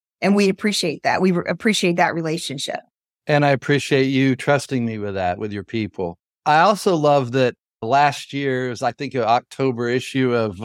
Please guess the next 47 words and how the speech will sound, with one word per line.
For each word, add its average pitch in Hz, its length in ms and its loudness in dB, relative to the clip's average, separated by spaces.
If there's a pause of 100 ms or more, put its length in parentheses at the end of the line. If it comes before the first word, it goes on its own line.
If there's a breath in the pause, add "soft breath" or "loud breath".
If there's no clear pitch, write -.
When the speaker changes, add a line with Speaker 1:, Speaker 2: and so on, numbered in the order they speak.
Speaker 2:
Iron 139 280 4
and 120 120 2
Steel 143 300 0
Technology, 123 880 -2 (300)
you 151 180 2
were 143 400 4
the 135 260 0
cover 139 300 0
person 143 580 -4
and 117 140 -6
it 113 60 -10
said 120 280 0
"Women 139 360 2
in 117 160 2
Steel." 120 600 -2 (300)
So 139 240 2
it's 113 120 2
about 120 280 2
women 143 400 2
in 127 80 2
the 113 100 -2
steel 156 400 0
industry. 120 720 -4 (280)
And 127 80 0
you 135 80 4
had 139 140 2
the 120 60 0
cover. 131 420 0 (260 soft breath)
Tell 190 160 2
me 226 80 6
a 214 80 4
little 190 220 4
about 156 260 2
how 147 380 0
that 143 360 0
came 135 280 -8
about. 131 480 -2
And, 120 280 -6
uh, 113 380 0
I 185 160 4
love 156 380 4
that 143 100 -4
you 127 120 -4
were 127 100 -2
there. 123 280 0
It's 120 140 -6
like 123 200 -4